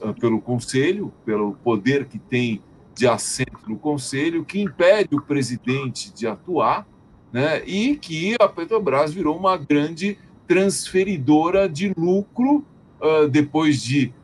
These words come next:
ah, quarenta anos de investimento, uma transferidora de lucro pro capital especulativo, pros seus acionistas. Isso é um completo absurdo, né? Ah, ah,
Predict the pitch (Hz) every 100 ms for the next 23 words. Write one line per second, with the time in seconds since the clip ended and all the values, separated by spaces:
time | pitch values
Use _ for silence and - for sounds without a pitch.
0 | - 123 123 120 - 151 143 131 196 202
1 | - 139 143 196 175 123 127 139 113 139
2 | - - 180 120 135 - 190 190 202 220
3 | - 185 226 127 143 170 131 127 - -
4 | - - 151 - 117 127 - 135 - 156
5 | 131 - 107 104 127 143 _ _ - -
6 | 123 - 120 127 127 147 107 110 - 95
7 | 95 - 117 120 127 123 135 131 - 139
8 | 156 156 135 123 - - 131 165 196 247
9 | - _ _ _ _ - 123 147 139 113
10 | 117 113 107 104 78 107 104 101 92 85
11 | 104 104 104